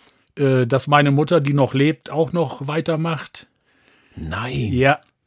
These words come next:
Speaker 2: Das ist ja
Speaker 1: Und,
Speaker 2: Wahnsinn.
Speaker 1: äh, ich, die Konstitution habe ich wohl auch von ihr mitbekommen.
Speaker 2: Ja.
Speaker 1: Und, äh, die entspannte Situation, in der ich lebe, hat mit den um-, mit der Umgebung zu tun, in der ich bin.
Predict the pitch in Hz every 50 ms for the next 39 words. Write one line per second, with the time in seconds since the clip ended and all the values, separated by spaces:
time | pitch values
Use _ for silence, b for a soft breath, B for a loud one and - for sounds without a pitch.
0 | _ _ - 196 175 156 156 151 147 156 139 135 139 151 147 139 135 135 143 143
1 | 123 - _ 175 170 - - 135 - - 165 165 - - - - - 180 - -
2 | 143 - 160 165 147 - 156 143 120 - 139 127 - 160 160 165 147 147 151 143
3 | 131 - 139 147 160 147 143 - - 147 143 170 190 175 170 165 147 - - 165
4 | - 175 170 165 170 175 - 65 62 - - b b b b b b b b b
5 | b b b _ - 156 139 135 135 127 127 120 - - 147 135 127 127 123 123
6 | 117 113 113 110 - _ _ _ _ _ _ _ - 160 - 190 143 - 180 175
7 | 170 170 170 180 - - 160 151 147 - - - - 190 202 - - 190 180 151
8 | 196 185 - - 180 170 - - 180 180 170 165 160 151 147 143 165 160 165 165
9 | 165 160 131 143 175 190 202 190 147 127 135 151 175 175 165 151 - 117 110 160
10 | 160 - _ 165 160 165 - - 160 156 165 170 170 175 160 156 156 147 156 175
11 | 190 208 - 175 170 170 160 - 180 165 180 175 165 196 208 185 143 120 110 -
12 | - 120 110 - - 123 113 120 - 135 135 120 123 120 117 107 - - - 113
13 | 95 95 90 82